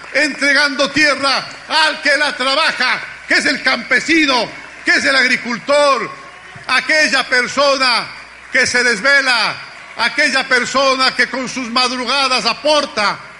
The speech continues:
a la alimentación del país, aquella persona que se deslumbra con los amaneceres, que se deslumbra con los arreboles del atardecer.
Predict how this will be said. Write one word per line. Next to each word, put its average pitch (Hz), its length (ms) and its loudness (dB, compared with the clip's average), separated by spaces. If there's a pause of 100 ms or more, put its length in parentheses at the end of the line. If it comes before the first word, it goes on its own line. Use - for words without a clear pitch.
(140)
a 208 120 -2
la 233 60 0
alimentación 240 680 -2
del 233 160 0
país, 254 440 2 (380)
aquella 233 460 -2
persona 240 640 -2 (500)
que 247 120 0
se 240 180 -2
deslumbra 240 800 0 (400)
con 262 160 -2
los 269 160 -2
amaneceres, 247 920 0 (360)
que 254 120 -2
se 269 140 -2
deslumbra 247 720 -2 (320)
con 277 140 -10
los 247 140 -8
arreboles 247 600 -4
del 226 140 0
atardecer. 220 800 2